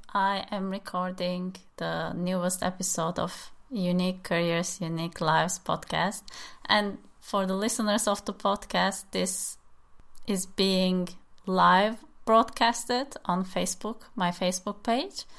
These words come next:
I plan to do these live broadcasts from time to time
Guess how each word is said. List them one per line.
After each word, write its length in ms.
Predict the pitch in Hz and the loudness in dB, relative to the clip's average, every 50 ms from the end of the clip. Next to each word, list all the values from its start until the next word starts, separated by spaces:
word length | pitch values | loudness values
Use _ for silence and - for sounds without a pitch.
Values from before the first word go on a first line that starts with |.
| - - - - - - - | -18 -18 -20 -20 -10 2 6
I 260 | 226 220 233 226 233 - - - | 8 8 8 6 4 -2 -10 -4
plan 280 | - 233 233 247 262 262 | 2 6 6 6 6 6
to 120 | - 254 | 4 0
do 240 | 220 202 202 196 196 | 0 2 2 2 2
these 280 | 185 196 185 185 185 185 | 2 2 0 0 0 2
live 380 | 190 180 175 180 180 175 180 | 4 4 6 6 4 2 0
broadcasts 680 | - 180 185 185 185 - - - 170 165 165 - - - | 0 0 0 0 0 -4 -4 -4 -2 -2 -2 -4 -8 -6
from 220 | - - 170 170 | -4 -4 -4 -4
time 240 | 175 - 175 165 170 180 | -2 -4 -2 -2 -2 -4
to 100 | - 180 | -6 -8
time 420 | - - 170 165 170 185 226 254 | -6 -4 -2 0 0 0 -2 -4